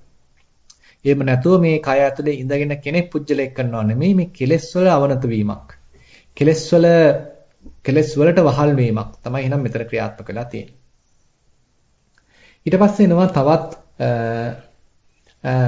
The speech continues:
ක්ලේශයක්. ඒ තමයි මාන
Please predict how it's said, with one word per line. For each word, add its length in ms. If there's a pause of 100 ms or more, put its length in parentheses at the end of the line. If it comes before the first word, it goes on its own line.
ක්ලේශයක්. 600 (800)
ඒ 100
තමයි 340
මාන 400